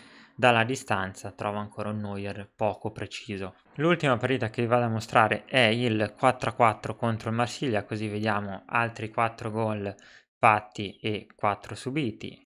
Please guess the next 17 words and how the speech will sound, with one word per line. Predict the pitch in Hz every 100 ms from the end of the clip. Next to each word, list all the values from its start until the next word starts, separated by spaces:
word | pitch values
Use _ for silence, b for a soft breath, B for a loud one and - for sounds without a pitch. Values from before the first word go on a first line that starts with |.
| _ -
Passiamo | 131 - 135 113
ancora | 110 113 147 156
in | 160
vantaggio | 143 110 127 113 117
noi | 131 151
all'inizio | 135 120 117 104 - 113
con | - 123 120
Coman | 117 123 120 107
che | 107 104
dalla | 104 104
fascia | - - -
sinistra | 110 120 120 139 - - 143
trova | - - 120 110 104 98
in | 107 110
mezzo | 110 101 101 110 104
Choupo-Moting | - 117 113 110 110 110 127 127 131
che | 127 104 90